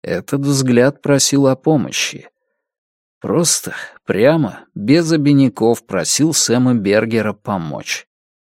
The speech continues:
Надин ангельский голос наполнял ее тщательно прибранный дом.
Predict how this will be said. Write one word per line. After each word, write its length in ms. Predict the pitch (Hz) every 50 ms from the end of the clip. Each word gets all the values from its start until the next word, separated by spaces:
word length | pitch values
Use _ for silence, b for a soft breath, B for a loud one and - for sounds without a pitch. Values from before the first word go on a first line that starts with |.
| _ _ _ _ _ _ _ -
Надин 500 | - - 95 113 117 113 107 113 110 110
ангельский 680 | 110 113 110 110 101 107 101 98 - - - 117 110
голос 680 | 101 101 107 110 127 139 127 - - - - - - - _
наполнял 680 | - 107 101 - - 107 113 110 110 123 135 143 139
ее 180 | 135 131 131 127
тщательно 760 | - - - - - - 127 143 147 - - 123 127 131 127
прибранный 680 | - - 113 120 123 120 113 113 113 113 113 113 107
дом. 380 | 98 95 110 120 110 73 -